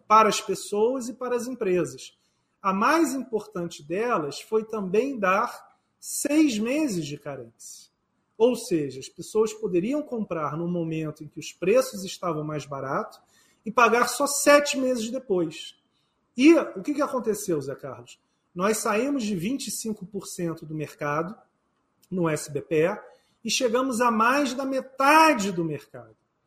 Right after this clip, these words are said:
Ou seja, entendo que a Caixa, como um banco social, Estado, de governo e matemático,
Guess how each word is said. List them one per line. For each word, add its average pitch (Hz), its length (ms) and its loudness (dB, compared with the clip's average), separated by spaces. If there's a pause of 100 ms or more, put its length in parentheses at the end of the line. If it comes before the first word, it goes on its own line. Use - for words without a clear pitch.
(520)
Ou 247 200 4
seja, 160 360 -2
entendo 269 500 -2
que 254 80 -4
a 233 80 0
Caixa, 147 560 -4
como 180 220 -6
um 175 120 -2
banco 147 420 -6
social, 185 1040 0 (580)
Estado, 180 840 4
de 147 120 -10
governo 170 760 2 (580)
e 254 400 2
matemático, 185 920 -4